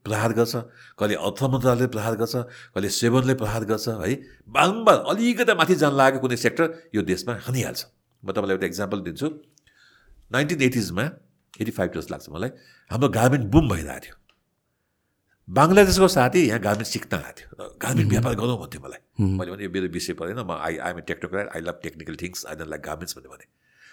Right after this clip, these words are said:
Speaker 1: त्यो मान्छेको अहिले पैँतिस सय, चार हजार मान्छे काम गर्छ फ्याक्ट्रीमा, उसले तपाईँको दुनियाँ ठाउँमा एक्सपोर्ट गर्छ।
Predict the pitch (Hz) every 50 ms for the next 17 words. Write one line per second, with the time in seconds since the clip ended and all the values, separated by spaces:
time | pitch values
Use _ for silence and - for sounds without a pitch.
0 | _ _ - - 180 190 175 156 139 127 143 127 123 107 104 117 147 151 - -
1 | - _ _ _ _ _ _ - - 117 123 123 135 123 143 120 - - 87 92
2 | 98 101 110 104 90 87 - - - 95 92 101 87 92 90 - 104 - 82 -
3 | - - 80 92 117 127 - _ _ _ _ _ _ _ - - 92 92 90 -
4 | 78 73 78 80 90 95 80 73 - - - 107 117 127 143 151 147 147 - 104
5 | 107 90 - - - - 73 64 - - - -